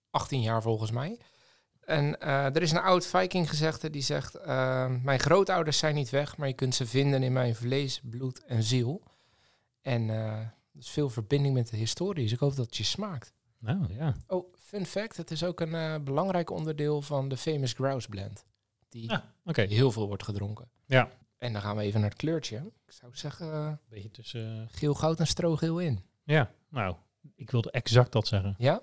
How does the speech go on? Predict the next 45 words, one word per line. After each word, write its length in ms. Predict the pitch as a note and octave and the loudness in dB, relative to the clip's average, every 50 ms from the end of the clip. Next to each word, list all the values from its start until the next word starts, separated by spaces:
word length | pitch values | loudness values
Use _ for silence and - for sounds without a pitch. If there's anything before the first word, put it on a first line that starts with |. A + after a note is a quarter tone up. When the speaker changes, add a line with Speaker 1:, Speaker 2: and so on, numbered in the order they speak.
| - _ _ | -8 _ _
Speaker 2:
Ja. 200 | A2 G2 F#2+ F#2+ G2+ | -12 -12 -12 -10 -8
Speaker 1:
Oh, 600 | G#2 A2 B2+ D3 D#3 D3 D3 D3 D3+ D3 D3+ - _ | -8 -8 -8 -8 -10 -12 -14 -16 -18 -20 -20 -20 _
we 60 | C3+ A#2 | -20 -20
hebben 180 | A2 A2 A#2+ | -18 -16 -10
de 80 | A2+ G#2+ | -8 -2
vorige 400 | G2 C3 C#3+ C3 - - - - | 4 6 6 6 6 4 0 0
<laughs> 40 | - | 2
keer 160 | - E3+ E3 D#3 | 4 4 4 6
al 100 | C3+ B2 | 6 6
uitgebreid, 500 | A2+ B2+ - - C3+ B2 B2 B2+ A#2+ - | 6 4 2 -2 0 2 4 2 4 2
eh, 160 | C#3+ C3+ C3+ | 0 0 0
hoe, 340 | C#3+ D3 D3 C#3+ C#3+ D3 D3 | 0 0 2 2 2 2 2
eh, 160 | D3 D3 C#3+ C#3+ - _ _ _ _ _ | 0 -2 -4 -6 -8 _ _ _ _ _
hoe 100 | - D3+ | -10 -6
stroogeel 580 | - - - E3 D3+ D3+ C#3+ - D3 E3+ F3+ F3+ | -6 -2 2 4 4 4 6 4 4 2 4 0
eruit 280 | D3+ A#2 G#2+ A2 A#2 | -2 -2 -2 -2 -4
ziet, 200 | - - D3 B2+ | -4 -6 -6 -6
hè? 60 | C3 D#3 | -6 -2
Speaker 2:
Ja, 120 | E3 B2 - - - | -2 -2 -2 -2 -4
<laughs> 20 | |
precies. 420 | C3+ C3 C3 - C#3 B2+ - - - - - - - - B2+ - - - D3+ C3 - - _ _ - | 0 4 4 4 4 4 -4 -4 -10 -16 -20 -18 -8 -8 -8 -6 -4 -2 -2 -2 -4 -8 _ _ -4
Ja, 320 | B2 A#2 G#2+ G#2 G2 - _ - - | 0 2 2 0 0 -6 _ -20 -20
dus 100 | - G2+ | -14 -6
dat 160 | A#2 A#2+ G#2+ | -2 -2 0
weten 240 | A#2+ B2 B2 - - | 2 2 2 4 2
we 60 | G#2+ | 2
allemaal 220 | G2+ G2+ G2+ G2 G2 | 2 2 0 -2 -2
wel 80 | G2 | -2
inmiddels. 340 | G2 F#2+ G2 G2+ D3+ D3+ - - | -4 -4 -4 -6 -6 -6 -8 -10
Speaker 1:
Ja. 40 | - _ _ _ _ _ _ _ _ | -14 _ _ _ _ _ _ _ _
Speaker 2:
Gaan 160 | - - - | -16 -6 -2
we 60 | D#3+ D#3 | 2 2
lekker 200 | D#3 - - D3 | 2 2 2 2
even 140 | - C3+ | 4 6
ruiken. 400 | B2+ C3+ C3+ B2+ A2+ - B2+ G#3+ - - _ _ _ _ _ _ _ _ _ _ _ _ - | 6 6 6 6 4 2 -2 -4 -4 -8 _ _ _ _ _ _ _ _ _ _ _ _ -12
Ik, 160 | E3 C3 - | -10 -2 0
eh, 100 | D3 C#3+ | 2 6
ruik 260 | C3+ C#3 C#3 C#3 - - | 10 10 10 10 8 2
niet... 220 | D#3+ D3 D#3+ E3 | -2 -2 -2 0
Hey, 220 | D3+ C3 C3+ E3 | 2 4 6 6
je 60 | E3+ D3+ | 8 8
zei 240 | D3 D3+ D#3 D3+ | 8 8 8 6
dat 140 | C#3 C#3 C3+ | 4 2 0
die, 320 | - D3 C#3+ C3+ B2+ B2 B2 | 0 -4 -2 -2 -2 -2 -2
ehm, 280 | B2+ B2+ B2+ B2+ B2+ | -2 -4 -6 -6 -8